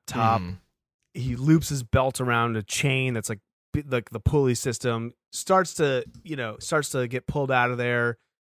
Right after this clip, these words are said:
Speaker 1: Of course, the greta-, the deadite grabs his foot, and then eventually gets away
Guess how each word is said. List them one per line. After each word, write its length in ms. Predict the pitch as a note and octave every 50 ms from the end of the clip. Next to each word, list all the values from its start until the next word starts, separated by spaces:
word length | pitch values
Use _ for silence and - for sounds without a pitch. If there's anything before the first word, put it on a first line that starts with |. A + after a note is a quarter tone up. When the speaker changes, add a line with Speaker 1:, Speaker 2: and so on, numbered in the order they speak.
| _
Speaker 1:
Of 40 | -
course, 240 | - D3 C#3 B2+ -
the 60 | -
greta-, 340 | A#2 B2+ A#2+ A#2+ A#2 A2+ G#2+ -
the 120 | D#3 B2+ B2
deadite 400 | A2+ C3+ B2+ B2+ A#2+ A#2 A#2 - _ -
grabs 360 | - C3 B2 B2 A#2 G#2 -
his 140 | A#2+ A2 -
foot, 540 | - _ - - A#2+ A#2 A2+ - - - _ _ _ _ _ _ _ _ _ _ _ _ _ _ _ _ -
and 80 | - B2
then 340 | A#2+ A2+ A2+ A2 G#2+ G#2 - - -
eventually 640 | D3 D3 D3+ C#3 C3 - - B2 A#2+ A#2 A2+ G#2+ - _ _ _ -
gets 200 | G3 F#3+ - -
away 480 | E3 C#3 C3+ B2+ A#2+ A#2 A2+ A2 A2